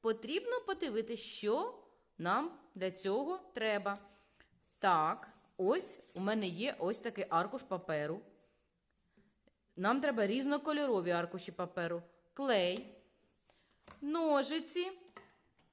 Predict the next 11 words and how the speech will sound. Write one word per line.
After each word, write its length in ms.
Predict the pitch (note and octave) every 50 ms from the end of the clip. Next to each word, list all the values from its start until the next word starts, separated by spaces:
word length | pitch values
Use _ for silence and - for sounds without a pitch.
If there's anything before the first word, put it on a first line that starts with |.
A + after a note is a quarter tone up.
| _ - - - _ _ _ _ _ _ _ _ _ _ _ _ _ _
олівець 840 | - G4 A4 G#4+ G4+ D#4+ C4 B3+ C4 C4+ D4+ D#4+ - - - - - - - _ - _ _ _ _ _ _ _
і 100 | - F#4 A#4+ C#5+ C#5 - - - - _ _ _ _ _ _ _ _ _ _ _ _ _ _ _ _ _
тарілочка. 720 | - F4+ F#4+ G#4 F4 D#4+ D4+ D4+ D4+ D#4 - - D4 C#4+ C#4+ - - - - _ _ _ _ _ _ _ _ _ _ _ _
Ми 140 | F#3 A3 A#3+
зараз 480 | A3 C#4 C#4+ D4 D4 C4 C4 - -
її 280 | A3 A3+ F#3+ F#3 G3 -
обведемо, 1000 | - - A#3+ C4+ A3 F#3+ F#3 F#3+ G3 F#3+ D#3 F3 E3+ D#3+ D#3+ E3 E3 F3 G#3 B3+ - - - - _ _ _ _ _ _ _ _ _ _ _ _ - - - -
приклали 540 | - G#3+ G#3 G#3 C4+ D#4 F4+ G#4 F#4+ C4+ G3+
на 160 | G3 F#3 -
аркуш 360 | - B3+ E4+ F4 - B3+ B3
паперу 600 | - - F#3 F3 E3+ - E3 D3+ D3 D3+ E3 F#3